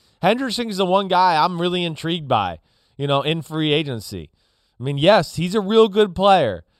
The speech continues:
I, I, I, I do look at it a little bit and go, "Are, was it a little bit of a flash in the pan type of year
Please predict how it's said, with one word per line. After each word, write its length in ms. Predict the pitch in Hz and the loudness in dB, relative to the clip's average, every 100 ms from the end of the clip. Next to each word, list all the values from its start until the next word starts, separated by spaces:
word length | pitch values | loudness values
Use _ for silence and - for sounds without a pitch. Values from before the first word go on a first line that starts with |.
| _ _ - | _ _ -2
I, 120 | 135 | 0
I, 380 | 139 151 143 156 | 4 2 2 -2
I, 40 | 147 | -2
I 120 | 143 | -2
do 320 | 151 123 185 220 | -2 0 0 0
look 280 | 175 196 | 0 0
at 120 | 196 185 | 0 0
it 60 | |
a 80 | 175 | -2
little 220 | 175 190 | -2 -2
bit 240 | 170 180 156 | 0 0 -2
and 120 | 156 | 0
go, 400 | 170 170 160 160 | 2 4 4 2
"Are, 540 | 131 147 160 143 151 | -2 -2 -2 -2 -2
was 180 | 156 160 | -2 -4
it 80 | 160 | -2
a 40 | |
little 220 | 160 185 175 | -2 0 -2
bit 120 | 185 | -2
of 80 | 165 | -2
a 80 | |
flash 400 | 160 165 165 170 | -4 0 0 0
in 60 | 175 | -4
the 80 | 165 | -6
pan 360 | 165 170 160 | -4 -2 -4
type 280 | 151 160 156 | -2 -2 -2
of 60 | 156 | -4
year 420 | 143 156 117 87 | -4 -2 -2 -6